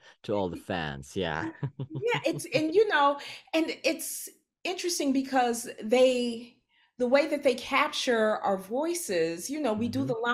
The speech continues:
Speaker 2: lines, but then, you know, clearly there's a lot going on,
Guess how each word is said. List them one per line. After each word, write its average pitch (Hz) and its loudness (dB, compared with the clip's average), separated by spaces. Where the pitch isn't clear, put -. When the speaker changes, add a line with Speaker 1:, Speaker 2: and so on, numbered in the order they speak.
Speaker 2:
lines, 247 2
but 220 -6
then, 233 0
you 311 -2
know, 165 2
clearly 240 0
there's 254 8
a 240 4
lot 220 4
going 220 2
on, 214 2